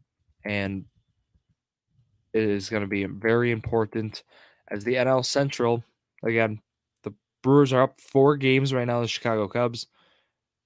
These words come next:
Five games over the Reds. Really six games there as they have the season series against Cincinnati. And then, right, we need, so right, the Brewers, after the seven-game win streak, which, by the way, they're the team of the week. You'll see a post up today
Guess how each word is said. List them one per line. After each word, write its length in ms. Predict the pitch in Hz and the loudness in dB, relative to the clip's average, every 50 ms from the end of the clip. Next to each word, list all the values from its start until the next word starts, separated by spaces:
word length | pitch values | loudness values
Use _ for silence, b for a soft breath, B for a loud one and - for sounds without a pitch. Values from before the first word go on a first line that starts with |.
| _ - | _ 0
Five 260 | 127 123 123 127 120 | 2 4 4 2 2
games 380 | 127 127 123 123 120 - - - _ | 0 -2 -2 -2 -6 -8 -12 -10 _
over 280 | - 123 120 117 120 113 | -4 -4 -2 -2 -4 -2
the 100 | 107 104 | -2 -2
Reds. 320 | 101 117 120 123 117 107 | 0 2 2 0 0 -2
Really 300 | 113 139 160 160 170 165 | 0 0 2 2 2 0
six 360 | 139 - - 151 143 - - - | -2 -2 -2 -2 -2 -2 -4 -6
games 280 | - 131 120 117 113 101 | -4 -4 -2 -4 -4 -4
there 220 | 117 113 113 113 | -4 -2 -2 -2
as 180 | 101 113 113 104 | -2 -2 -4 -2
they 160 | 110 113 107 101 | -2 -4 -4 -2
have 240 | 110 110 107 104 | -2 -4 -4 -4
the 100 | 107 101 | -4 -6
season 280 | - - 110 101 90 90 | -6 -6 -6 -8 -8 -10
series 460 | - - 131 131 131 127 120 - - _ _ - | -8 -6 -4 -4 -4 -4 -6 -8 -12 _ _ -10
against 280 | 113 110 113 107 - | -8 -6 -6 -6 -6
Cincinnati. 640 | - 110 104 - 113 110 110 107 110 110 107 98 - _ _ _ _ _ _ _ _ _ _ _ _ _ _ _ _ _ - | -8 -10 -8 -6 -4 -2 -2 0 0 0 0 -2 -6 _ _ _ _ _ _ _ _ _ _ _ _ _ _ _ _ _ -10
And 140 | 107 107 | -8 -6
then, 260 | 104 104 104 104 98 104 | -4 -4 -4 -6 -8 -6
right, 240 | 107 107 104 101 101 | -2 0 0 0 0
we 140 | 101 107 107 | 0 -2 -2
need, 280 | 110 110 110 - - _ - - _ _ _ _ - - | -2 -2 -4 -6 -10 _ -20 -20 _ _ _ _ -16 -10
so 240 | - 117 104 - _ _ _ _ | -8 -8 -8 -8 _ _ _ _
right, 140 | - 139 156 | 4 6 6
the 80 | 170 151 | 6 6
Brewers, 380 | 135 147 147 143 143 131 - | 6 6 6 6 6 4 4
after 240 | 131 131 127 - 147 | 4 4 4 4 2
the 120 | 147 135 120 | 0 0 0
seven-game 400 | - - 135 123 123 120 120 110 | 0 -2 -2 -2 -2 -2 -2 -2
win 140 | 117 120 | -2 -2
streak, 260 | - - - 120 113 - | -4 -4 -4 -4 -4 -2
which, 160 | 117 113 - | -4 -2 0
by 140 | 123 123 123 | 2 2 2
the 100 | 120 117 | 2 2
way, 140 | 117 113 | 0 0
they're 160 | 110 113 113 113 | 0 0 0 -2
the 100 | 110 107 | -2 -6
team 260 | - - 147 143 127 | -8 -4 -2 -2 0
of 40 | 120 | 0
the 100 | 117 113 | 0 0
week. 300 | 120 123 117 104 - - | 0 -2 -2 -2 -4 -6
You'll 120 | 117 110 | -6 -6
see 200 | - - 127 123 | -6 -4 -4 -6
a 60 | 110 | -6
post 360 | - - 120 117 113 - - | -6 -6 -6 -6 -6 -6 -6
up 160 | 117 110 - - | -6 -6 -6 -6
today 460 | - 117 110 113 117 117 113 107 | -6 -4 -2 -2 0 -2 -2 -4